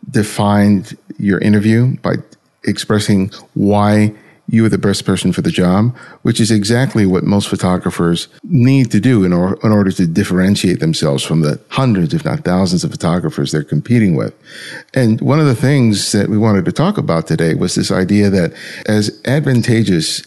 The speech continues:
uh, as technology is, a lot of photographers hide behind it and forget that, that it's really about the relationships that you build with the people that you want to work for and with over the span of your, your career. So talk to me about how,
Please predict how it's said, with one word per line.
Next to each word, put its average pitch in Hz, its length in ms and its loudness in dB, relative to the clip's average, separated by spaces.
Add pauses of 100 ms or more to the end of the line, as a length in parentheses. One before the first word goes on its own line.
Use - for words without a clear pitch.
(360)
uh, 87 200 0
as 90 320 -2
technology 90 760 0
is, 64 200 -2
a 78 60 -2
lot 85 240 0
of 92 80 -2
photographers 82 500 -2
hide 80 300 -4
behind 65 320 -6
it - 160 -8 (140)
and 98 160 0
forget 104 400 0
that, 98 140 -4
that 92 180 0 (100)
it's 104 160 -6
really 113 300 2
about 87 580 -2
the 92 240 -4
relationships 90 720 0
that - 180 -4
you 80 100 0
build 87 520 0
with 92 120 -4
the 85 80 -2
people 85 280 -2
that 78 180 -2
you 85 140 0
want 78 220 0
to 78 40 -2
work 95 260 -2
for 92 360 -4
and 82 220 0
with 98 300 0 (120)
over 87 280 -2
the 73 260 -2
span 85 380 -2
of 73 100 -2
your, 71 220 -2 (100)
your 98 180 2
career. 98 680 0
So - 360 -2
talk 208 260 0
to 180 80 0
me 143 140 4
about 98 540 0
how, 107 460 0